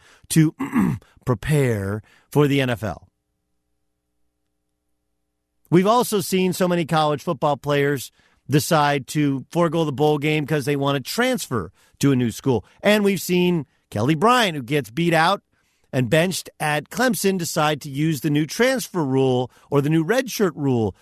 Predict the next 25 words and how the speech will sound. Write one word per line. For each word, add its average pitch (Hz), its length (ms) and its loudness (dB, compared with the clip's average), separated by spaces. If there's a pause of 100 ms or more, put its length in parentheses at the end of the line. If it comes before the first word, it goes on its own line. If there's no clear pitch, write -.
(120)
to 143 100 2
their 127 140 2
benefit. 90 460 -8 (600)
We 269 200 8
have 285 180 4
gotten 208 300 0
to 185 80 -4
this 170 200 -2
embarrassing 156 640 0
place 135 400 -2
where 135 140 -2
we 135 100 0
bend 160 400 0 (160)
so - 580 0
far 233 440 0
over 202 320 0
backwards 143 640 -4
to 147 140 0
help 156 220 0
out 151 280 -2
players. 131 360 -2
Like, 135 160 -2
we've 220 160 -2
gone 196 300 2
from 135 380 0